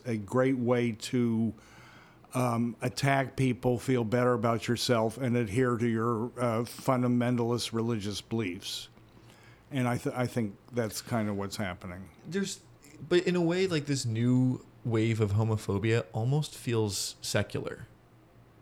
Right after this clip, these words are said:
Speaker 2: Like, it's not as driven by Christian nationalism as by this m-, more bizarre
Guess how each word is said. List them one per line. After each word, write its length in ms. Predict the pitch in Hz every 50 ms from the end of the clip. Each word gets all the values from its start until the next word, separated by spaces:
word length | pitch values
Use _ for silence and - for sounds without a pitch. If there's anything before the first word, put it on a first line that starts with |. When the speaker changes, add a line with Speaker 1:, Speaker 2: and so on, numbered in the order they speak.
| - -
Speaker 2:
Like, 120 | - 110 104
it's 200 | 113 110 - -
not 400 | 127 123 123 127 135 - - - -
as 360 | 117 110 107 107 107 101 95
driven 500 | 90 92 - 104 110 113 104 113 110 104
by 180 | 95 101 98 98
Christian 480 | - - - 107 101 - - 110 104
nationalism 840 | 98 92 90 104 110 - - 135 131 135 143 143 143 165 165 165 165 165 - - - - - - - -
as 460 | - 107 104 104 104 104 104 101 98 -
by 760 | - 110 101 107 101 101 101 101 101 98 98 101 98 101 - -
this 540 | 107 98 104 104 104 - - - - - - - - - - - - -
m-, 200 | 185 147 143 139 -
more 580 | 147 143 143 147 147 147 147 143 139 135 139 - - - - - - - - - - - - - - - - -
bizarre 880 | 127 113 - 139 123 113 110 117 110 117 120 127 127 127 123 117 110